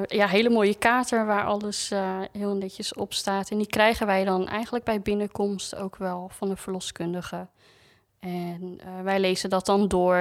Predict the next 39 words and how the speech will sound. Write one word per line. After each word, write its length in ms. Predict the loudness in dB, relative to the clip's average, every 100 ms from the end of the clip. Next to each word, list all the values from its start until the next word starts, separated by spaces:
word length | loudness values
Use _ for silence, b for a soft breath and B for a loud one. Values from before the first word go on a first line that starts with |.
| 4
We 60 |
hebben 180 | 2 2
ook 120 | 2
wel 120 | 2 4
onze 240 | 4 2
momentjes 480 | 4 4 2 0 -6
dat 160 | -6
we 80 | -4
ons 160 | -2 -2
even 260 | -4 -4
terugtrekken. 760 | -4 -2 -2 0 0 0 -4 -6 -8 B B B
Dat 160 | -8 -2
we 140 | -2
wat, 340 | 0 -2 -6 -12
eh, 460 | -6 -6 -4 -6
administratie 760 | -6 -2 0 0 0 -2 -2 -4
kunnen 220 | -2 -2
doen. 240 | -2 -4
En 200 | -4 -4
dan 180 | -4 -2
hebben 180 | 0 2
wij 160 | 4 4
ook 180 | 0
dat 180 | -4 -2
moment 420 | 2 2 2 0
om 80 | -4
dat 140 | -6 -6
even 260 | -8 -8
door 240 | -6 -6 -2
te 120 | 0
nemen. 500 | 0 0 -4 -6 -10 b b b _
En 260 | -8 -6 -8
daar 460 | -6 0 0 0 -4 -2
kunnen 200 | 0 2
wij 140 | 0
ons 200 | -4 -8
gewoon 220 | -6 -4
op 120 | -6
aanpassen. 720 | -10 -12 -12 -12 -12 -14 -16